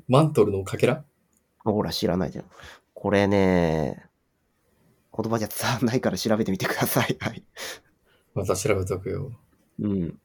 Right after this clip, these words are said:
Speaker 2: これね、わかんない。だからこういう言葉が、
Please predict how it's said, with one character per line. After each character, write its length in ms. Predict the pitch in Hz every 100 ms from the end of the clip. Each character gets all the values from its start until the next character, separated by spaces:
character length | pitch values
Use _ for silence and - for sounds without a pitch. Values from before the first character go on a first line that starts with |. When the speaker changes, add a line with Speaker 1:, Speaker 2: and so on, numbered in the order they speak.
| _ -
Speaker 2:
こ 200 | - 170
れ 240 | 185 175
ね、 540 | 165 151 127 110 107 107
わ 160 | 127
か 180 | - 160
ん 20 |
な 60 | 117
い。 20 |
だ 80 | 127
か 60 |
ら 60 | 107
こ 240 | - 233
う 60 | 254
い 60 | 247
う 320 | 185 98 73 -
言 240 | 151 190
葉 200 | 151 101
が、 540 | 90 104 104 90 62